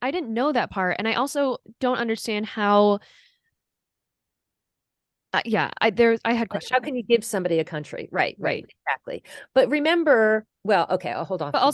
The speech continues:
Speaker 1: also, like, if, I don't know, English
Speaker 2: It's
Speaker 1: pope,
Speaker 2: arrogant.
Speaker 1: like, is that, was that
Speaker 2: He's the only one that's ever been Eng-, English-born. Um, so, yeah, so he gave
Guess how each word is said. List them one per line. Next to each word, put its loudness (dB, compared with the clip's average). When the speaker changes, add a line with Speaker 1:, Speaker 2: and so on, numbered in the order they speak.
Speaker 1:
also, 2
like, 4
if, 2
I -2
don't 0
know, -2
English -2
Speaker 2:
It's 2
Speaker 1:
pope, 2
Speaker 2:
arrogant. -10
Speaker 1:
like, 0
is -4
that, -2
was -6
that -2
Speaker 2:
He's -10
the 0
only 0
one -2
that's -8
ever -4
been -8
Eng-, -12
English-born. -12
Um, 0
so, 4
yeah, 0
so -2
he -2
gave -2